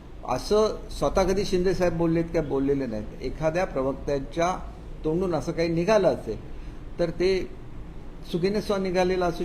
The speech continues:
शकतं. आणि कालच आमची चर्चा झालेली आहे आम्हा सगळ्या प्रवक्त्यांबरोबर. ज्या वेळेला मुख्यमंत्री बोलत होते, त्यावेळेला त्यांनी स्पष्ट शब्दामध्ये सांगितलेलं आहे की आपल्या मित्रपक्षांबद्दल कुठलंही वक्तव्य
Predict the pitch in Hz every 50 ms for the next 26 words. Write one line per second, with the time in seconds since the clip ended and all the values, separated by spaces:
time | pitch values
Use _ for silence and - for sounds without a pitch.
0 | - - 160 - - - - 151 165 - - - - - - - - - - -
1 | - 143 165 185 170 170 156 143 156 185 202 - - - - - - 143 143 139
2 | - 170 - - 151 135 - - 147 135 127 120 117 117 110 113 123 131 127 120
3 | 131 135 131 - 131 113 127 131 123 - 131 123 127 123 - - 143 131 131 127
4 | 131 127 135 139 135 123 113 120 110 113 123 139 151 156 147 139 131 - - 147
5 | 135 131 127 123 135 131 113 110 120 131 143 143 135 120 - - 107 95 - -
6 | - - - - - - - 139 147 156 160 156 151 156 156 165 151 - - -
7 | - - 147 139 - - 196 165 180 165 160 165 170 165 160 151 151 147 - -
8 | 135 135 135 135 127 135 120 120 117 110 107 104 113 135 160 180 - - - -
9 | - - - - - - - 160 175 - - 127 131 131 - - 156 165 170 185
10 | 196 - - - 117 - - - - - - - - - 135 143 175 170 - 208
11 | 208 190 170 - - 170 143 139 131 131 120 117 156 160 165 160 151 143 - 151
12 | 175 185 202 214 190 165 139 - - - 143 123 110 104